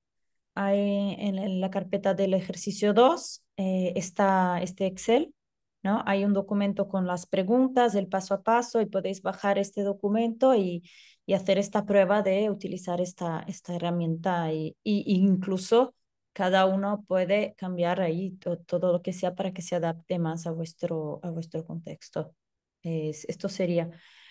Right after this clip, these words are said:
pero de, del ejercicio. Y así también ya conectando, ¿no? Bueno, tenemos el reto, ya empezamos a identificar el, el mapeo y luego la semana siguiente, o sea, la, la sesión siguiente vamos a,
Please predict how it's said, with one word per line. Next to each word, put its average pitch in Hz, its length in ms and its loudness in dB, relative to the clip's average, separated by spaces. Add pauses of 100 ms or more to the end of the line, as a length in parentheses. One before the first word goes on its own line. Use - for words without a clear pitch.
(240)
pero 170 1160 6
de, 170 480 0
del 170 180 -2
ejercicio. 165 880 -8 (280)
Y 185 140 2
así 185 280 0
también 196 500 2
ya 196 140 2
conectando, 190 680 2
¿no? 202 340 -2
Bueno, 185 240 -8
tenemos 185 380 0
el 240 120 4
reto, 254 560 2
ya 190 140 -2
empezamos 185 480 -4
a 190 80 2
identificar 185 680 0
el, 180 240 -2
el 180 100 -4
mapeo 226 600 -2 (480)
y 196 100 -4
luego 185 300 4
la 196 100 4
semana 190 400 -2
siguiente, 202 720 -2
o - 20 -4
sea, 180 220 -6
la, 170 180 -2
la 180 80 -6
sesión 180 320 -4
siguiente 190 380 -2
vamos 196 400 -2
a, 196 280 -4